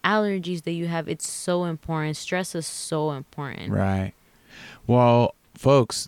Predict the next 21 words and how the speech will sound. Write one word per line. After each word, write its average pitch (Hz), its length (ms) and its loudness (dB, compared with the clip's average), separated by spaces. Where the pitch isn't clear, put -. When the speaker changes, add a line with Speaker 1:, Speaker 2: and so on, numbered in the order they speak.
Speaker 2:
listening, 123 520 4
I 107 160 4
don't 143 100 4
know 123 80 6
what 104 220 4
you're 101 100 4
waiting 120 420 4
for. 98 460 4
I'd, 110 220 4
Speaker 1:
<laughs> 107 120 6
Speaker 2:
I'd 120 160 2
give 117 480 4
Baranya 101 760 6
here 98 380 4
a 95 120 0
phone 92 320 0
call 92 640 6
and 95 800 2
go 101 160 4
from 107 180 4
there 98 180 4